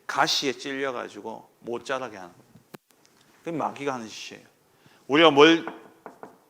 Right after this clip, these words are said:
따라가야 되냐? 말씀 따라가야 됩니다. 성자 예수님은요, 지금도 구원의 역사를 이룹니다.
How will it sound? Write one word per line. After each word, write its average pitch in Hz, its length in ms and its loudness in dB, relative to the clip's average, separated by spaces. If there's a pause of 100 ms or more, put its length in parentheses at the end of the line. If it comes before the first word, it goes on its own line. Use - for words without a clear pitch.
(220)
따라가야 139 400 0
되냐? 117 420 -10
말씀 110 680 -4
따라가야 95 440 -16
됩니다. - 320 -20 (1800)
성자 135 440 2
예수님은요, 123 680 -6 (2000)
지금도 135 380 -8
구원의 135 380 -8
역사를 110 300 -12
이룹니다. 95 420 -20